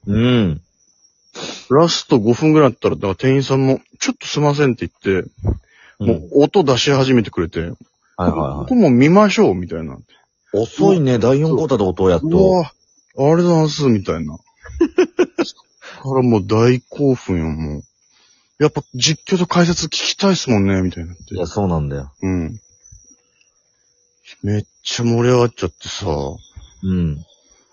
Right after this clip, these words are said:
Speaker 2: で、もう、逆にもう向こうがファールゲームになってきてさ。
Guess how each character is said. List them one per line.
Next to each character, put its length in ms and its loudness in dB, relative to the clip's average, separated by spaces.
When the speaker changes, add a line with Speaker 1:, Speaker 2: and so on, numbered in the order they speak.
Speaker 2:
で、 320 2
も 480 4
う、 580 -20
逆 460 2
に 180 6
も 200 4
う 20 4
向 120 6
こ 100 -2
う 40 2
が 60 4
フ 120 0
ァ 60 6
ー 40 6
ル 60 6
ゲ 140 4
ー 20 2
ム 140 -2
に 60 -4
な 100 -2
っ 20 -20
て 100 -18
き 40 -16
て 100 -6
さ。 300 -12